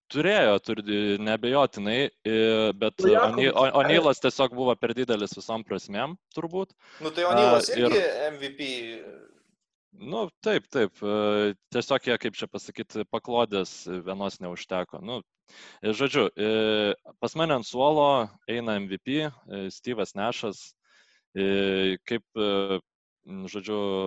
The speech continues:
Speaker 1: Rokas Beną Wallace'ą, taip aš Steve'ą Nashą, jeigu jau bus labai blogai gynybai, tai galės jis ir nežaist, nieko baisaus, bet, e, žinant, e, mano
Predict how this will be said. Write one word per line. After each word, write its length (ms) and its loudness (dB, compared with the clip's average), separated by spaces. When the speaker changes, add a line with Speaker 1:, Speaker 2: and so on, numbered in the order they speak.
Speaker 1:
Rokas 520 -2
Beną 320 -2
Wallace'ą, 680 -2
taip 260 0
aš 220 0
Steve'ą 280 -2
Nashą, 380 -2
jeigu 300 0
jau 100 -2
bus 220 -14
labai 260 -2
blogai 320 -4
gynybai, 400 -4
tai 280 -8
galės 440 -2
jis 160 -12
ir 120 -6
nežaist, 380 -4
nieko 300 -4
baisaus, 440 -4
bet, 580 0
e, 580 2
žinant, 560 -6
e, 180 0
mano 460 -4